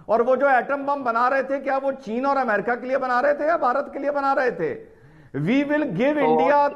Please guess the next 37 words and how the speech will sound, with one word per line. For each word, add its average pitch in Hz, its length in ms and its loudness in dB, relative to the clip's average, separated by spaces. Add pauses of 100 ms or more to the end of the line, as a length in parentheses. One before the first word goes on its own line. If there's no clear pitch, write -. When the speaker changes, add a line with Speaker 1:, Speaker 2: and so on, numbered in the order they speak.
Speaker 1:
thousand 226 340 0
cuts", - 520 -2
Speaker 2:
जनाब 180 340 0
आली, 180 380 2
Speaker 1:
ये 277 100 4
Speaker 2:
वो 254 60 2
जो 196 200 -2
Speaker 1:
हमारे 220 220 2
Speaker 2:
बम 302 60 -2
Speaker 1:
प्रधानमंत्री 294 580 0
Speaker 2:
बनाया, 427 100 0
Speaker 1:
ने 311 60 0
Speaker 2:
वो - 60 -6
Speaker 1:
कहा 294 100 2
था 285 40 2
Speaker 2:
किसने 320 260 0
Speaker 1:
या 311 60 2
आपके 302 160 0
Speaker 2:
बनाया? 311 120 -2
Speaker 1:
प्रधानमंत्री 302 540 -4
ने 302 100 -2
कहा 294 240 2
था? 269 140 -4
Speaker 2:
अरे, 220 240 0
अ-, - 480 -4
अ-, 175 180 0 (120)
August 175 520 0
nineteen 175 460 0
सेवेंटी 165 440 -2
फ़ोर 170 340 0
में 185 400 0
किसने 214 420 -2
वो 233 300 2
जो 214 180 2
है 185 100 0
ना 196 120 0
बम 175 300 -2